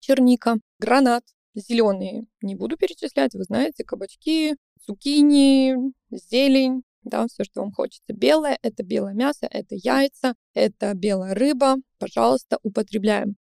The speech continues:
Почему так? Потому что у этих продуктов высокий уровень П H. П H — это как раз-таки то, что отвечает за кислотность. Чем выше уровень П H, тем для нас лучше. Очень хорошо летом использовать цитрусы, добавлять лимон, добавлять лайм. Все это хорошо ощелачивает организм.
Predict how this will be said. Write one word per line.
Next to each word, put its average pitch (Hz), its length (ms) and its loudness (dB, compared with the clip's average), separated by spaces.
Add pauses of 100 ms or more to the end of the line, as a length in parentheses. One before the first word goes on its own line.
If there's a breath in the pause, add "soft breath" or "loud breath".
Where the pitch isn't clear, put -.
(140)
Почему 277 320 2
так? 247 220 0
Потому 247 260 2
что - 200 -8
у 254 100 4
этих 262 340 2
продуктов 226 640 0
высокий 254 1000 0
уровень 233 520 2
П - 120 0
H. - 380 0 (160)
П 240 80 -2
H — 311 220 0
это 226 120 -8
как 208 140 -4
раз-таки 233 320 -2
то, 240 120 0
что - 140 -4
отвечает - 360 -2
за 202 80 -8
кислотность. - 600 -2
Чем 254 260 2
выше 226 380 0
уровень 214 280 0
П - 140 -4
H, 302 200 4 (120)
тем 254 220 2
для 208 120 -4
нас 220 280 -2
лучше. 214 400 -4 (240)
Очень 277 300 2
хорошо 262 300 2
летом 247 300 4
использовать 233 520 2
цитрусы, - 560 -2
добавлять 214 640 0
лимон, 226 420 2
добавлять 208 440 -2
лайм. 214 340 0
Все 254 300 -2
это 226 260 -2
хорошо - 420 -2
ощелачивает - 640 -4
организм. 208 560 -2